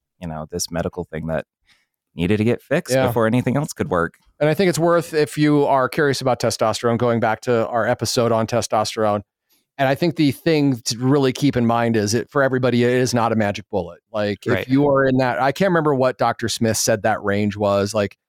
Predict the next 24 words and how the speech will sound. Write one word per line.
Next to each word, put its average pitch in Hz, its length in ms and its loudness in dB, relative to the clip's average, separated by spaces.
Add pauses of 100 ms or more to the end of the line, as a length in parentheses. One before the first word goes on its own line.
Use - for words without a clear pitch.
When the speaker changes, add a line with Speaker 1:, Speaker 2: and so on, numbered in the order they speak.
(200)
Speaker 2:
much 160 380 2
beyond 127 460 2
six - 320 -2
hundred, 120 540 0 (680)
you - 80 0
know, 120 200 2
you're 120 200 2
not 117 240 0
getting 113 340 0 (100)
much 117 420 0
return 110 560 0
on 120 180 0
that. 117 280 0
So 110 160 0
if 110 120 -4
you're 123 300 2
around 104 240 0
five 107 300 0
or 104 80 0
six - 240 -4
hundred, 107 380 -2
you're 107 100 -8
probably 101 640 -6 (260)
fine, 104 580 -2